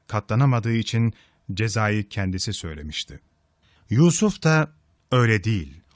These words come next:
o benim nefsimden murad almak istedi." dedi. Onun, kadının ailesinden biri de delillere dayanarak olayın şahitliğini üstlendi de şöyle ifade edip çözüm getirdi.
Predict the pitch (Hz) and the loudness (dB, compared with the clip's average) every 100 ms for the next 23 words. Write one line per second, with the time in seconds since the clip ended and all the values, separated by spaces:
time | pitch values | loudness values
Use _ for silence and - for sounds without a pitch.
0 | _ _ _ - 170 123 139 151 123 120 | _ _ _ 2 2 8 8 10 8 4
1 | - 117 113 113 98 104 120 95 85 87 | 2 2 4 2 2 2 0 0 -6 -8
2 | 87 98 - 87 - 78 _ _ 113 82 | -8 -10 -8 -10 -12 -20 _ _ -6 -4
3 | 71 _ _ _ 131 139 151 170 - _ | -12 _ _ _ 4 6 6 2 -8 _
4 | _ 135 123 139 196 160 139 135 - 120 | _ 0 6 6 8 6 4 2 2 2
5 | 120 113 107 110 117 117 - _ _ - | 4 2 2 0 0 -2 -6 _ _ -6
6 | 98 117 117 110 135 131 113 110 110 110 | -2 0 2 2 2 2 2 2 0 -4
7 | _ 123 120 120 131 - 117 98 101 - | _ -2 0 2 2 0 0 0 -2 -4
8 | 104 110 101 - 107 101 104 113 110 _ | 0 0 0 -2 -2 -2 0 -2 -2 _
9 | _ _ - - 160 127 98 95 104 98 | _ _ -12 -2 0 2 0 -2 -2 0
10 | 101 101 117 _ - 95 92 80 80 90 | -2 -4 -6 _ -8 -6 -4 -6 -10 -12
11 | 82 67 | -14 -18